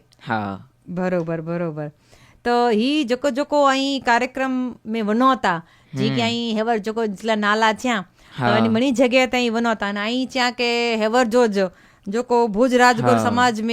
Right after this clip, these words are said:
Speaker 2: ان سمست برهم سماج جي
Speaker 1: هم.
Speaker 2: بهو ڀُج
Speaker 1: ها،
Speaker 2: وڏي
Speaker 1: وڏي
Speaker 2: نوراتري.
Speaker 1: نوراتري ٿي هئي.
Speaker 2: ها، ته اي نوراتري جو ته سڄي ڀُج ۾ سڄي چرچا هئي، ته
Speaker 1: هم.
Speaker 2: اسين سويو هو ڪي ان ۾ پڻ ۽ وجهيلا ويا هئا.
Speaker 1: ها.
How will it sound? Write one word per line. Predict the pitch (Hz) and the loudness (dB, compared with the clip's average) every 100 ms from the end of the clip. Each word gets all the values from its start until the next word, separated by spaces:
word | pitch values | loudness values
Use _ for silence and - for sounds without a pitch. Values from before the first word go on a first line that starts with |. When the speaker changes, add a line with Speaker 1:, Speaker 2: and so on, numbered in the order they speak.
| 226 214 - _ _ | -2 -4 -12 _ _
Speaker 2:
ان | 208 208 | -6 -4
سمست | 233 247 247 | -4 -4 -4
برهم | 240 220 254 | -4 -2 -2
سماج | 262 247 240 240 | -2 0 0 0
جي | 202 254 254 | -2 -4 -2
Speaker 1:
هم. | |
Speaker 2:
بهو | 214 240 269 | 2 2 4
ڀُج | 285 311 254 | 4 4 4
Speaker 1:
ها، | |
Speaker 2:
وڏي | 262 254 | 4 6
Speaker 1:
وڏي | - | 6
Speaker 2:
نوراتري. | 247 240 - | 6 6 6
Speaker 1:
نوراتري | 127 135 123 117 120 | 6 4 4 2 0
ٿي | 127 120 | 0 2
هئي. | 107 104 - - | 0 -2 -6 -2
Speaker 2:
ها، | 196 196 180 175 | 2 4 2 -2
ته | - 214 220 | -2 -2 0
اي | - 254 | 0 0
نوراتري | 247 247 254 233 247 | 2 4 2 2 -2
جو | 220 240 | 0 0
ته | 233 240 233 | 0 0 -2
سڄي | 220 233 240 | -2 -2 -2
ڀُج ۾ | 202 220 247 247 | -2 -2 -2 -4
سڄي | 233 233 | -4 -6
چرچا | 208 220 214 247 | -4 -6 -2 -2
هئي، | 226 240 202 _ _ - 113 | 0 -2 -6 _ _ -4 0
ته | 110 | 2
Speaker 1:
هم. | 110 | 2
Speaker 2:
اسين | 208 | 0
سويو | 240 269 285 | -2 0 2
هو | 277 247 | 2 2
ڪي | 247 262 | 2 0
ان ۾ | 247 302 359 370 | 0 0 -2 0
پڻ ۽ | 311 285 277 | 0 0 -2
وجهيلا | 240 208 226 226 202 | -2 0 0 0 -2
ويا | 190 202 | -2 -2
هئا. | 165 147 | -4 -2
Speaker 1:
ها. | 123 117 113 101 | 2 4 4 0